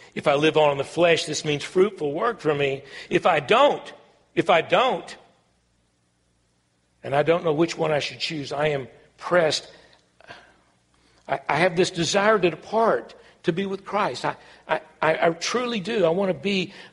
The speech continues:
with him, which is far better.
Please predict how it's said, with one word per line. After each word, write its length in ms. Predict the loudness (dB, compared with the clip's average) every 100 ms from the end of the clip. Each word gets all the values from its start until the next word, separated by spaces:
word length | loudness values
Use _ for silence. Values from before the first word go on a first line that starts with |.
| 0
with 260 | 2 2
him, 300 | 0 -4 -4 -8 -20 _ _ _ _ _ _ _ _
which 220 | -2 -2 -2
is 220 | -6 -10 -16 _ _ _ _ _ _ _ _ _ _ _
far 480 | -12 -6 -4 -4
better. 480 | -6 -6 -8 -10 -18